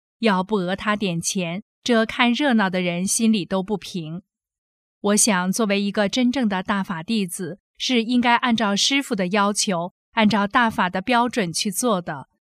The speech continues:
我们既不需要住医院，更不能讹人钱财。我对医生说：“我们不住院。”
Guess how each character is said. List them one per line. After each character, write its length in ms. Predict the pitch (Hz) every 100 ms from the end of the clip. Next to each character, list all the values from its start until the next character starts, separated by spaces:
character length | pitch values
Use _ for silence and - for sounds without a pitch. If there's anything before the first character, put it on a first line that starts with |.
| _ -
我 100 | 202
们 240 | 185 185
既 180 | 202 220
不 120 | 190
需 180 | - 208
要 240 | 202 180
住 180 | 175 190
医 220 | 190 208
院， 320 | 208 214 170 - _ -
更 240 | 285 240
不 100 | 262
能 300 | 202 180 208
讹 200 | 208 214
人 260 | 240 185 214
钱 360 | - 185 190
财。 400 | 233 185 147 156 - _ _ _ _
我 160 | 202 190
对 180 | 196
医 160 | 185 208
生 220 | 208 190
说 380 | 185 196 175 180 _ _ 208
：“我 80 |
们 220 | 196 185 202
不 220 | 165 190
住 180 | 247 202
院。” 340 | 202 180 208